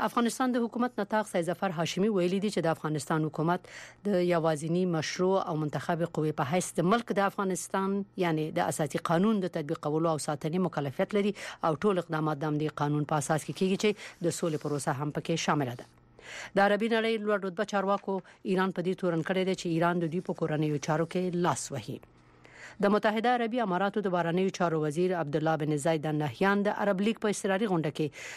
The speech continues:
په خبرو کې ویلي دي چې ایران قصدن غواړي چې د سعودي عربستان د ډیپلوماټانو او د سفارت ځایونه ونه ساتي. ټاکل شوې ده چې د امریکا جمهور رئیس باراک اوباما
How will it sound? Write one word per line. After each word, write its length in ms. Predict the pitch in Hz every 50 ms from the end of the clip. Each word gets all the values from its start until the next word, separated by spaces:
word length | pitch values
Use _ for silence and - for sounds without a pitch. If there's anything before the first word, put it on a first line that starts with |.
| - - - -
په 120 | 175 -
خبرو 240 | - 175 185 202 202
کې 160 | - - 160 156
ویلي 240 | 156 170 180 202 208
دي 40 | 214 196
چې 60 | - 190 - - 165
ایران 260 | 160 180 185 190 202 196 185 - - 170
قصدن 480 | 156 143 - 165 151 196 214 214 202
غواړي 260 | 165 151 165 151 156 151 -
چې 60 | 160 147
د 100 | 151 139 -
سعودي 240 | - 151 147 151 151
عربستان 480 | 151 139 147 151 - - 156 160 175
د 480 | 180 - - - - - _ - 180 160
ډیپلوماټانو 640 | 165 151 - 156 151 151 147 - 165 170 180 185 185 185 - - 175
او 20 | 156 156
د 80 | 156 -
سفارت 400 | - - 156 147 151 147 135 139 151
ځایونه 340 | 156 151 156 165 170 175 202 - - - _ _ 190
ونه 180 | 175 151 147 139 -
ساتي. 260 | 139 127 - - - - - - - - - - - - - - - - - - - - - - - - - - - - - - - - - - -
ټاکل 300 | - 226 220 - 233 185
شوې 140 | - 262 254 247
ده 60 | 262
چې 100 | 233 254 220
د 80 | 226 214
امریکا 260 | 214 208 - 240 226 196 226
جمهور 260 | 214 208 226 208 233
رئیس 140 | 226 196 196 196
باراک 240 | 190 190 185 - 180
اوباما 240 | 190 196 202 202